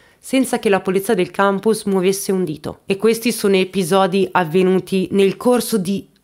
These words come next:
diversi anni. Insomma, pare quasi che all'Università dello Utah, se hai problemi con qualcuno che ti molesta o ti insegue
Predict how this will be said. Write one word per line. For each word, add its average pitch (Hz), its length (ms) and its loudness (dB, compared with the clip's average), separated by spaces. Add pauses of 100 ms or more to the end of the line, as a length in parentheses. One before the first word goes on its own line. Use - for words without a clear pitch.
(160)
diversi 196 840 0
anni. 135 400 -8 (120)
Insomma, 190 460 2
pare 269 340 0
quasi 277 340 2
che 247 100 0
all'Università 226 600 2
dello 240 200 2
Utah, 247 400 2
se 180 320 0
hai 247 180 0
problemi 240 380 2
con 196 180 0
qualcuno 190 460 0
che 180 120 -4
ti - 160 0
molesta 208 720 2
o 156 100 0
ti 240 240 2
insegue 208 760 0